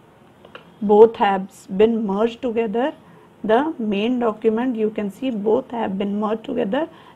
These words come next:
Now this is the letter. Dear Arun, sector five, Chandigarh, you have been selected. Dear Mitesh Kumar, then one participant, three. The mail merge letters.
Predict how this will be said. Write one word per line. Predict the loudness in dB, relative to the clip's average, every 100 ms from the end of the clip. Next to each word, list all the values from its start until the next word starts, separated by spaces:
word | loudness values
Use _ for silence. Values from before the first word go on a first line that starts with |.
| -6
Now | -4
this | -2 -4 -4
is | -6
the | -2
letter. | -2 -2 -2 -6
Dear | -4 2 4 4 2
Arun, | -2 0 0 -4 -10 -20
sector | -4 -2 -2 -2
five, | -4 2 2 0
Chandigarh, | -4 -2 0 2 2 0
you | -2
have | -2 -2 -2
been | -4
selected. | -4 -6 -6 -4 -2 -2
Dear | -2 0 0
Mitesh | -2 -4 -8 -6 0 0 -2
Kumar, | -6 -4 -2 -4 -8 -20 -18 -6
then | -4 -4 0
one | 2 2 0 -4
participant, | 0 0 0 -4 -4 -4
three. | -8 -10 -16 -20 -4
The | 2 2
mail | 2 0 0
merge | 0 -2 -2 -4
letters. | -4 -4 -4 -10